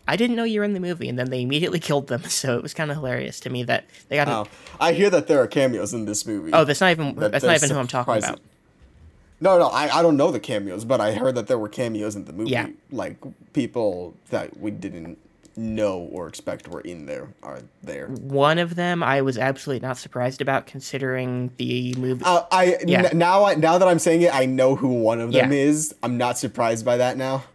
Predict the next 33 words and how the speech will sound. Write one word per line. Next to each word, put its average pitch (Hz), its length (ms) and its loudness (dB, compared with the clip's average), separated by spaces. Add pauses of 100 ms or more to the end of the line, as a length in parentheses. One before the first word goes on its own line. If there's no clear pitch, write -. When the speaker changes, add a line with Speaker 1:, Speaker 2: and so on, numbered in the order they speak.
(240)
Speaker 1:
Yeah, 139 180 4
think 165 220 -2
about 175 240 2
the 160 80 0
movie 147 200 0
that 135 160 0
Brad, 135 240 2
the 143 100 -2
other 139 120 0
movie 135 220 -4
that 123 100 -4
Brad 123 240 -2
Pitt 123 120 -4
was - 140 -10
in - 120 -10
this - 200 -12
year. - 220 -8 (1000)
And 135 120 -4
that 131 140 2
explains 127 440 -2
why 123 300 2 (300)
a 156 60 -14
couple 147 280 0
other 127 160 2
people 127 340 -4
are 120 120 -2
in 127 220 -6
this - 140 -8
movie 139 240 -8
Speaker 2:
Yes. 151 160 2
Speaker 1:
with - 40 -10
Brad 127 240 -2
Pitt. - 160 -12